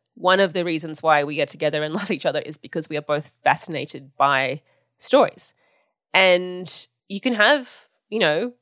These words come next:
fiction podcasts, you can have nonfiction podcasts, you can have comedy and arts and sport and news and whatever you want. It's a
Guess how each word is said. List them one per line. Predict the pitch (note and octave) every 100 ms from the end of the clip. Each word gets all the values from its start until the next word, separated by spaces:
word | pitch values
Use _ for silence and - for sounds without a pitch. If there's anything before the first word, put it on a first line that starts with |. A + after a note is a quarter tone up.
| -
fiction | - G3 G3+ G3
podcasts, | - F#3+ G3+ F#3+ F3+
you | G3+
can | G#3
have | A3 G3
nonfiction | F3+ F3+ F3 F3 F#3+ F#3
podcasts, | F#3 E3+ F3+ F3+
you |
can | -
have | G#3 -
comedy | - F3 F3 E3+ E3
and | D3+ -
arts | E3 - -
and | D#3
sport | - - E3 E3 -
and | E3+ D#3+
news | F3 E3 D#3+ D#3+ D#3+
and | D3
whatever | D#3 F3 F#3
you | F3
want. | D3+ D#3+ D3 -
It's | E3+ E3 F3+
a | E3